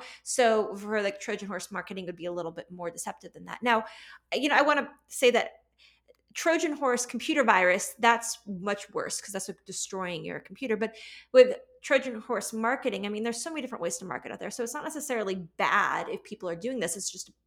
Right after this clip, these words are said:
a marketing trick. And the smarter you get at learning these marketing tricks, it just makes you wiser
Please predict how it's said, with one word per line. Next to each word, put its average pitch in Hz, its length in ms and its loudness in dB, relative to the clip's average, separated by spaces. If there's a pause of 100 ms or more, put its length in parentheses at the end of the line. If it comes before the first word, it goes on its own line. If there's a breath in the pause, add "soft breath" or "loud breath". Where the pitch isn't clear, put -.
(640 loud breath)
a 202 600 2
marketing 190 460 0
trick. - 420 -2
And 214 300 4
the 202 80 0
smarter 262 380 0
you 254 180 0
get 277 280 0
at - 140 -2
learning 233 260 0
these 220 180 0
marketing 196 380 -4
tricks, 285 340 -10
it - 80 -20
just 202 220 -10
makes 196 360 -4
you 190 280 -2
wiser 180 640 0